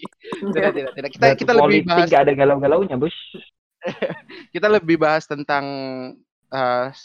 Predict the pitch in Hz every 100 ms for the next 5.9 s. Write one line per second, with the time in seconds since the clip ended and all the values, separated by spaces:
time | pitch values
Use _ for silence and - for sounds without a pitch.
0 | - - 127 135 127 131 131 139 _ _
1 | _ _ _ _ _ _ - 151 156 147
2 | - _ 123 123 101 95 80 _ _ _
3 | _ _ - 131 135 135 135 - 127 120
4 | 127 156 190 214 _ _ _ _ _ _
5 | _ _ _ - 151 240 214 123